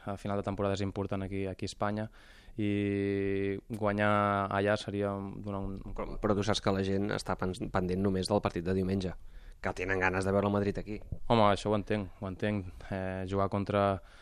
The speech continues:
Speaker 1: contra el Madrid, que és, eh, un dels eterns rivals de, d'aquí de la gent, de la gent catalana, doncs, eh, és, és normal.
Speaker 2: I tu els hi tens ganes?
Speaker 1: Molt, és molt, molt, moltes ganes. És un dels partits que també tinc assenyalats, però sí, soc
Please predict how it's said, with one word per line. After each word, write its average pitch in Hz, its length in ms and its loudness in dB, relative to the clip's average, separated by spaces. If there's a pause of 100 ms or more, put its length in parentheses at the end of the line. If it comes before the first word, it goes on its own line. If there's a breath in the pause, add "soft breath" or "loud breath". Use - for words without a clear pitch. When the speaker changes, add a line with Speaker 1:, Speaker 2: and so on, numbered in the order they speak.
(440 soft breath)
Speaker 1:
contra 104 260 2
el 101 80 6
Madrid, 101 400 4
que 101 140 0
és, - 80 -6 (640 loud breath)
eh, 98 560 -6 (560)
un 104 160 -4
dels 101 160 2
eterns 101 240 0
rivals 104 400 2
de, 101 140 0 (500 soft breath)
d'aquí 101 240 -2
de 101 80 2
la 101 80 0
gent, 101 400 -2
de 104 80 -2
la 104 80 2
gent 101 160 0
catalana, 101 480 0
doncs, 113 400 -2
eh, - 480 -6
és, - 140 -8 (180)
és 95 160 -4
normal. 98 320 -2 (160)
Speaker 2:
I - 80 -8
tu - 80 -6
els 107 80 -2
hi 117 80 6
tens 107 160 6
ganes? 123 380 2 (300)
Speaker 1:
Molt, 117 440 4
és - 160 -8
molt, 107 240 2
molt, 110 320 -4 (160)
moltes 104 320 -4
ganes. 104 320 2
És 104 80 -2
un 104 80 -2
dels 98 120 -4
partits 104 280 -2
que 107 80 -2
també 104 160 0
tinc 101 240 -2 (560 soft breath)
assenyalats, 107 480 2
però 113 120 -2
sí, 107 180 -4 (100)
soc - 240 -4